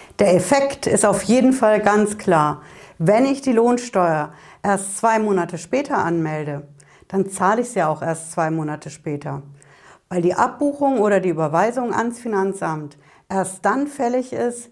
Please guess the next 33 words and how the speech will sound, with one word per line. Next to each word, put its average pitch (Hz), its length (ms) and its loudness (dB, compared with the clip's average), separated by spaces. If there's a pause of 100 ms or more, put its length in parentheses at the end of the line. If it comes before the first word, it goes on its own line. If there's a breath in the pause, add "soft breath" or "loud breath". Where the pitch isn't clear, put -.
wenn 214 180 0
ich 220 80 -6
diese 220 240 -4
Anmeldung 160 720 -2 (120)
online 170 460 0
einreiche. 135 680 -8 (840 soft breath)
Jetzt 202 160 -4
werden 226 220 2
viele 254 240 0
sagen, 247 360 2
okay, 240 380 -2
der 226 160 2
ganz 254 340 0
große 262 400 -2
Wurf, 254 320 2
ist 240 300 -8
das 247 300 0
eigentlich 214 400 -2
ähnlich 254 340 -2
wie 240 60 -6
bei 202 160 0
der 202 160 0
Umsatzsteuer 208 680 0
für 185 120 -10
die 180 100 -4
Gastwirte? 214 840 -4
Auch 180 300 -2
nicht. 156 360 -10 (680 soft breath)
Aufgeschoben 233 720 -2
ist 208 160 -6
ja 202 80 0
nicht 190 180 -4
aufgehoben 226 800 -4